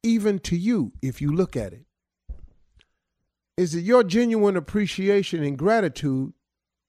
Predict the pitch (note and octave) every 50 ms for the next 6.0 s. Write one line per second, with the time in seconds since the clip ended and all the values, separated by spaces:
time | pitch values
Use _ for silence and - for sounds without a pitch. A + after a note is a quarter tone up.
0 | _ _ _ _ _ _ - F3 F3 D3 C#3 D3+ G3 G3+ F#3+ F3+ D#3+ - - -
1 | B3 B3+ A#3 G3 F3 E3 E3 - _ _ _ _ _ _ _ _ _ _ _ _
2 | _ _ _ _ - F3 E3+ D#3+ E3+ F3 D3 E3 F#3+ F#3 F#3+ F#3 G#3 G3+ F#3 F#3
3 | F3+ F#3 F#3+ G#3 A#3+ C4 - _ _ _ _ _ _ _ _ _ _ _ _ _
4 | _ _ _ _ _ _ _ _ _ - D3 D3 E3 F3 E3 - - D#3+ C3 -
5 | - G3+ G#3 G3+ G#3+ A3+ D#3 D3 D#3+ F3 F3 F3 - - G3+ G3 F#3+ - - -